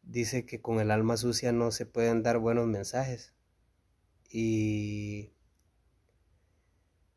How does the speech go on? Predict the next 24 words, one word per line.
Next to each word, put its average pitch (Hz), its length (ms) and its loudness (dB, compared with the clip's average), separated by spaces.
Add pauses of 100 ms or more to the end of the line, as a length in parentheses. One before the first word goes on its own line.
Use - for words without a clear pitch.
(300)
para 113 260 0
salir 107 360 -2
en 127 100 2
las 123 120 2
redes 120 340 4
dándonos 120 340 2
golpes 110 340 -6
en 120 100 0
el 98 120 -4
pecho 113 320 -6
diciendo 110 560 0
o 110 100 0
reclamando 107 540 -4
una 113 180 0
cosa, 113 360 -6
tenemos 104 540 -4
que 104 720 -2
estar 110 340 -6
seguros 113 420 0
de 107 140 -2
que - 100 -10
nosotros 107 500 -2
estamos 107 380 -4
haciendo 104 540 -2